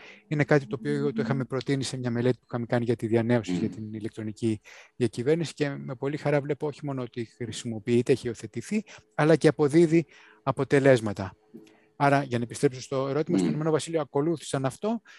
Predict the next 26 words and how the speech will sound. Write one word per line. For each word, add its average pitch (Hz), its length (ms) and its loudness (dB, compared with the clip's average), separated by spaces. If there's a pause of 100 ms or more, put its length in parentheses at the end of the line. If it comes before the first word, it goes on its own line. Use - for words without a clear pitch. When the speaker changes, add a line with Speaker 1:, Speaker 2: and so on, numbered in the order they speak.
(120)
Speaker 1:
και 180 340 2
βάζοντας 170 440 2
κανείς 160 360 2
κάθε 160 300 2
μέρα 143 440 6 (380)
από, 135 840 0
ή 139 80 -10
κάθε 143 220 0
εβδομάδα 127 640 4
Speaker 2:
Μμμ. 101 100 6
Speaker 1:
από 123 100 -2 (100)
πέντε, 143 280 6
δέκα 135 320 4
καινούργια 131 420 -2
σύνολα 127 360 -2
δεδομένων, 180 500 -2 (300)
στο - 160 -10
τέλος 190 240 -2
του - 80 -10
χρόνου 208 220 -2
θα 190 100 2
έχει 185 200 2
πεντακόσια 165 760 4 (100)
τέτοια 156 280 4
δεδομένα. 131 600 2
Speaker 2:
Μμμ. - 80 -16